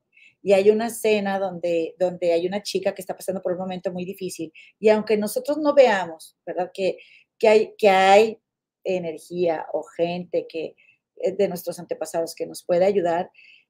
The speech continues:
el, lo, la, la gente, quienes caminamos este camino, sí, o sea, no, no puedo decir que yo lo creo, sino que yo, que me han sucedido experiencias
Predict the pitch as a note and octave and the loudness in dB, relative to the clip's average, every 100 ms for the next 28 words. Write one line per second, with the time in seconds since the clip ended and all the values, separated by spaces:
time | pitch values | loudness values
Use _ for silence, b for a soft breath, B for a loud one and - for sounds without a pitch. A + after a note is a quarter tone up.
0 | _ - F#3 - F#3+ F#3+ G3+ F#3+ F3+ - | _ -10 -8 -2 4 4 6 4 4 2
1 | F#3 E3+ E3 E3 G3+ G3 F#3 - - _ | 2 2 0 -2 -4 -6 -6 -10 -10 _
2 | _ A#3 G#3+ G3+ - F#3 F#3 G3 G#3+ G#3+ | _ 4 6 4 -2 -2 -2 -4 -6 -6
3 | - A3 G3 F3+ F#3 A3+ _ _ b b | -6 -2 -2 -2 -6 -8 _ _ b b
4 | b b _ _ _ _ _ - - A3 | b b _ _ _ _ _ -8 -2 -2
5 | C#3+ _ _ - F3 G3 G3 - G#3+ G#3+ | -4 _ _ -4 -2 -2 -4 -6 -6 0
6 | B3 B3 - B3 G3 F3+ F#3+ F#3+ F3+ D3+ | 0 0 -6 -2 0 2 0 0 -2 -2
7 | - E3 - D#3+ _ _ F3 - _ G3+ | -8 -16 -12 -12 _ _ -20 -20 _ -6
8 | F#3+ F#3 F#3 G3 G#3 G#3+ _ - G#3+ G3 | -4 -2 -2 0 0 -2 _ -12 0 2
9 | G3 F#3+ F#3 F3+ E3+ - G3 G3+ | 2 0 -6 -4 -6 -4 -4 -4